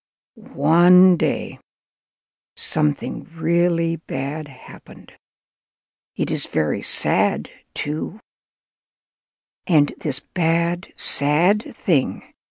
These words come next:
is the reason why you and I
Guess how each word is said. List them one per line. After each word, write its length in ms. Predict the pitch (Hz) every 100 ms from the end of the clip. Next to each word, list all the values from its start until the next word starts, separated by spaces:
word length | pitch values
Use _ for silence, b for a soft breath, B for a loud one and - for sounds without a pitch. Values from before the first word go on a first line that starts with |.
| _ _ _
is 220 | - 190 -
the 120 | 247
reason 720 | 226 262 294 180 139 123 - _ _ _ _ -
why 160 | 160 131
you 500 | 127 170 180 196 247
and 140 | 269 -
I 420 | 170 135 113 117